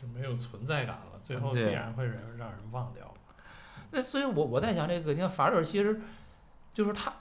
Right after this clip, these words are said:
Speaker 2: 这个老头儿转变不说了，就是，就是一百八十，一百九，那个一百八十度大转弯儿。然后呢，科林法瑞尔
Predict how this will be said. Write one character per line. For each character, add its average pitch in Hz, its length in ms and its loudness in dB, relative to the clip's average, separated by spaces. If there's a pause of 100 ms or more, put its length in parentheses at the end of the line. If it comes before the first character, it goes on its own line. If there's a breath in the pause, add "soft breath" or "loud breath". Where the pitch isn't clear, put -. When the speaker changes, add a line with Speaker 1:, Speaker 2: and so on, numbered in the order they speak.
(240)
Speaker 2:
这 196 140 2
个 156 380 6 (100)
老 120 120 6
头 131 120 8
儿 277 100 12
转 147 140 8
变 170 120 6
不 170 120 2
说 170 160 4
了， 127 100 4
就 196 140 0
是， 151 240 2
就 165 140 0
是 160 140 -2 (240)
一 214 120 8
百 139 100 8
八 190 220 6
十， 220 120 0
一 202 80 2
百 180 80 6
九， - 160 0
那 165 80 0
个 135 320 2 (280 loud breath)
一 - 80 2
百 160 160 8
八 190 200 6
十 190 80 6
度 180 80 2
大 180 120 6
转 120 180 2
弯 151 100 4
儿。 165 220 2
然 190 140 4
后 220 120 4
呢， 139 240 2 (340 loud breath)
科 - 100 0
林 254 100 6
法 131 160 4
瑞 233 140 10
尔 110 340 2